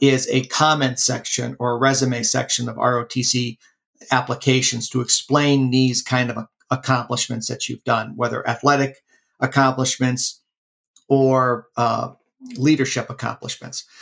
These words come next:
So if there's something on your application that, uh, maybe is noteworthy, but may not be known by people on the board, because I know there's a lot of activities out there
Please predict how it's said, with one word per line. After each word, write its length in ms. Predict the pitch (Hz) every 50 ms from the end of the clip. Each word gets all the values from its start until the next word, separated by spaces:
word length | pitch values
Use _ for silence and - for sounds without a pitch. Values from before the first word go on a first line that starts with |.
| - - -
So 260 | - 170 160 156 156
if 140 | 156 156 -
there's 220 | 165 156 - -
something 500 | 214 240 269 262 - 220 196 180 160 - _ - - - - - -
on 220 | 151 151 160 160
your 160 | 151 143 139
application 960 | 139 143 143 143 139 131 - - 127 127 131 127 - - 143 139 139 135 - - -
that, 340 | 127 127 123 123 - - _ _ _ _ -
uh, 360 | 123 117 120 120 127 127 - - _ _ _ _ _
maybe 360 | 123 127 143 160 156 139 143
is 160 | 139 127 110 123
noteworthy, 640 | 123 127 131 - - 156 139 139 143 143 143 143
but 220 | - 139 - - 131
may 240 | 123 139 151 156 147
not 320 | 139 143 143 139 139 -
be 120 | 127 120
known 460 | 120 120 123 127 127 127 131 131 135 131
by 180 | 123 123 120
people 360 | 117 - 127 123 123 120 120
on 100 | 117 117
the 60 | 110 107
board, 320 | - 120 117 123 127 127
because 200 | 123 117 123 113
I 60 | 135
know 140 | 135 151 175
there's 180 | 175 160 127 139
a 40 |
lot 200 | 143 143 143 139
of 100 | 131 -
activities 540 | 127 123 - - - 131 123 110 123 113 110
out 240 | 120 113 117 113 -
there 340 | - 117 113 117 113 110